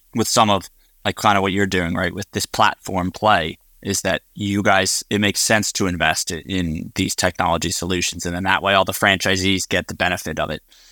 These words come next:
Where a solo brand just starting out, yeah, I mean, I genuinely don't think it's worth the investment for them because you might as well just try to string together third-party software providers in the meantime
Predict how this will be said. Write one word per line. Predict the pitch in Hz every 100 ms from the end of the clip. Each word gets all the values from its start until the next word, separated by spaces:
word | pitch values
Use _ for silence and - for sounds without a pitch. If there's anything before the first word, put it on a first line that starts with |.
| -
Where | 95 95 92
a | 101
solo | 95 - 107 101
brand | 92 101 98 95
just | 92 98
starting | - 90 110
out, | 165 151 _ _ 135
yeah, |
I | 123
mean, | 117 113 104
I | 104
genuinely | 95 107 104 101 101 98 92 _ _ _
don't | - 98
think | 101 98 95
it's | -
worth | 92 92 107 -
the | 65
investment | 69 69 - - -
for | 90
them | 87 80 80
because | - 98 -
you | 92
might | 104 104
as | 95
well | 95 95
just | - -
try | - 95
to | 92
string | - 98 92
together | 92 90 87
third-party | 98 92 - 95 92 82 76 _ _ _ -
software | - 95 - 90
providers | - 87 78 76 98
in | 90
the | 76
meantime | 87 82 - 62 -